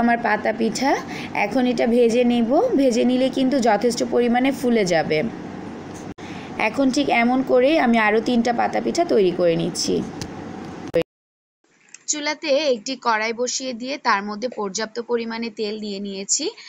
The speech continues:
Actually এই পিঠাটা ডুবো তেলে ভাজতে হয়। তেলটাও আমার গরম হয়ে এসেছে। এখন একটা পাতা পিঠা আমি আস্তে করে দিয়ে দিচ্ছি। একদম লো আঁচে কিন্তু পিঠাটা ভেজে নিতে হবে, কারণ খুব বেশি আঁচ দিয়ে দিলে পিঠাটার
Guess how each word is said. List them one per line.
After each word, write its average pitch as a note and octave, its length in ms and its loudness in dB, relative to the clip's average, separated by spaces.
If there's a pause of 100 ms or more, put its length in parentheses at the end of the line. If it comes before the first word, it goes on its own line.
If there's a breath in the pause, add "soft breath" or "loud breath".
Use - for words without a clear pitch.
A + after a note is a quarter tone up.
(340 loud breath)
Actually C4 420 -6
এই A#3 120 0
পিঠাটা B3+ 440 -2 (480 loud breath)
ডুবো A#3+ 280 -6
তেলে B3+ 180 2 (100)
ভাজতে G#3 440 -2
হয়। B3+ 200 2 (340 loud breath)
তেলটাও B3 400 0
আমার B3+ 240 -2
গরম A#3 300 0
হয়ে B3 220 -6
এসেছে। B3+ 360 0 (180)
এখন A#3 180 -8 (120)
একটা A#3+ 280 -8
পাতা G#3 300 -4
পিঠা A#3 280 -10
আমি A#3 100 -6 (100)
আস্তে G#3 260 -10
করে A3+ 160 -2 (100)
দিয়ে G3 220 -6
দিচ্ছি। G3+ 360 -2 (840)
একদম A#3+ 380 -2 (140)
লো B3+ 100 8 (160)
আঁচে B3 220 -2 (120)
কিন্তু A#3+ 280 -10
পিঠাটা A3 440 -8 (100)
ভেজে G#3+ 320 -2
নিতে G#3+ 300 -8
হবে, G3 220 -4 (160)
কারণ G3+ 200 -2 (180)
খুব A#3+ 140 -8 (160)
বেশি G#3 240 -2 (140)
আঁচ G#3+ 120 0 (120)
দিয়ে G#3+ 240 -8
দিলে G#3+ 220 -12
পিঠাটার G#3+ 360 -10